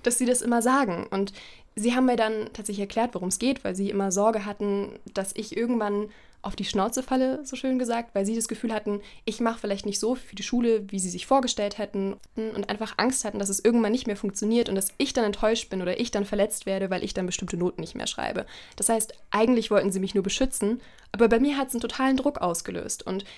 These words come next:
ich hab dann aber auch irgendwann beschlossen, eben mit ihnen darüber zu sprechen und dann ihnen zu sagen, dass sie das bitte nicht mehr sagen sollen, weil das bei mir eben unglaublichen Druck auslöst und mich eben davon auch zu lösen. Also natürlich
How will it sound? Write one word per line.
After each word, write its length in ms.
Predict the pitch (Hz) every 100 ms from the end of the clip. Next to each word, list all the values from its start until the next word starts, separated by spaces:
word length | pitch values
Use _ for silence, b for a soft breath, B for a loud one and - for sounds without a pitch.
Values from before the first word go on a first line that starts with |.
| B B
ich 160 | 233
hab 80 | 285
dann 120 | 240
aber 100 | 233 220
auch 40 |
irgendwann 240 | 233 254
beschlossen, 640 | 220 - 214 226 262 269 269 -
eben 200 | 180 185
mit 140 | 190
ihnen 140 | 196 190
darüber 240 | 180 180
zu 80 | -
sprechen 460 | - 262 262 277 277 -
und 380 | 185 226 226 - - - -
dann 480 | - 214 240 247 262 - - - - -
ihnen 120 | 226
zu 80 | 233
sagen, 220 | 220 233
dass 120 | 214
sie 60 | -
das 120 | 214
bitte 180 | 214 -
nicht 160 | 233 -
mehr 100 | 202
sagen 300 | 196 220 233
sollen, 300 | 220 220 220
weil 120 | 202
das 140 | 254
bei 120 | -
mir 120 | 196 190
eben 180 | 180 185
unglaublichen 500 | 190 190 180 - 190
Druck 180 | 196
auslöst 440 | 196 196 - 220 - B B B
und 260 | - 233 233
mich 200 | 254 -
eben 180 | 226 220
davon 320 | 202 208 -
auch 120 | -
zu 140 | - 190
lösen. 300 | 196 180 170
Also 140 | 196
natürlich 400 | 214 269 254 240